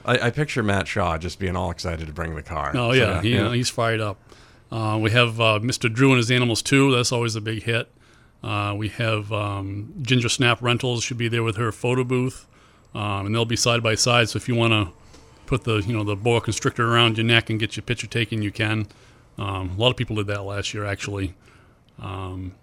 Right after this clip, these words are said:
Speaker 2: we have, we're gonna have a f-, Auburn fire truck there, uh, you know, sort of a touch a truck for the kids. Um, just a, just a lot of, lot of fun stuff. Face painting as well.
Speaker 1: Nice.
Speaker 2: So, yeah.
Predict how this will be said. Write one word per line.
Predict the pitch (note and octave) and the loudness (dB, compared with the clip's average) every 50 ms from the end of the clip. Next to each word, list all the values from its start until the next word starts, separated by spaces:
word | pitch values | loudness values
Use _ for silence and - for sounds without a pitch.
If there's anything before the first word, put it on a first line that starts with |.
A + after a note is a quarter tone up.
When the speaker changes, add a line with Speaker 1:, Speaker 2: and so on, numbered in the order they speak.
| _ _ | _ _
Speaker 2:
we | B2 A2+ | -2 -2
have, | G#2 A2 | -2 -2
we're | A2 | -6
gonna | A#2 B2 A#2+ A#2+ | -4 -2 -2 -2
have | A2 | -2
a | G2+ | -4
f-, | - - - - | -6 -8 -2 2
Auburn | C#3 B2+ B2 A#2+ A2 | 2 4 4 2 2
fire | - C3 B2 B2+ B2+ | 2 4 4 4 4
truck | - - C3+ - - - | 4 2 0 0 0 0
there, | B2+ B2 B2 B2 B2+ B2 A#2+ - - - - D3 A#2+ | 0 2 4 2 2 0 -2 -8 -16 -20 -18 -14 -12
uh, | G#2+ G#2 G#2 G2+ G2+ G2 G2 | -10 -10 -8 -8 -8 -8 -8
you | G#2 | -8
know, | G#2 | -8
sort | G2+ - - A2 G2+ | -8 -6 -6 -8 -8
of | G2 | -10
a | G#2 | -10
touch | - - A2 - - | -8 -6 -6 -6 -6
a | A2 | -6
truck | - - A#2+ A#2+ - - | -4 -4 -4 -6 -6 -10
for | - B2 | -10 -10
the | A2 G#2+ | -10 -8
kids. | - - B2+ B2 B2 B2 A#2 - - - - - - - - - - - - - - - - - | -2 0 2 2 2 0 0 -2 -2 -2 -8 -16 -20 -20 -20 -20 -20 -20 -20 -20 -20 -20 -14 -10
Um, | G#2 G#2 G2+ G2+ G2+ G2 G2 F#2+ F#2+ F#2+ F2+ - - - | -8 -6 -4 -4 -4 -4 -4 -6 -6 -8 -8 -10 -14 -12
just | - - G2+ - - | -8 -6 -6 -4 -2
a, | G#2 G2+ G2 | -2 -4 -2
just | G2 G#2+ A2+ - - | -4 -4 -6 -6 -4
a | A2+ | -4
lot | G#2+ A2+ A#2 A#2 A2+ | 0 2 2 4 4
of, | G#2+ F#2+ - - - | 2 0 -4 -6 -4
lot | A#2+ A#2+ A#2 | -4 -2 -2
of | A2 - | -2 -2
fun | - C3 B2 A#2+ | 0 0 2 2
stuff. | A2+ - - B2 G#2+ - - | 2 2 2 0 -2 0 2
Face | - C3 C3 - - | 2 2 2 2 2
painting | - B2+ B2+ C3 B2+ B2 | 2 4 4 4 2 2
as | A#2 A2 | 0 0
well. | A2 A2+ A2+ B2+ C#3 C#3 B2+ - - - - - - - - - - - - | 2 2 2 2 2 0 -2 -6 -14 -20 -20 -20 -20 -20 -20 -20 -20 -8 -4
Speaker 1:
Nice. | D#3+ F#3 D4+ F#4+ F#4 B3+ D#3 - | -2 -2 0 0 0 -2 -2 -4
Speaker 2:
So, | - A2+ G#2 - F#2+ F#2 - - - - | -8 -10 -10 -10 -12 -16 -20 -20 -16 -12
yeah. | A#2+ B2+ C#3 A#2 | -10 -8 -8 -8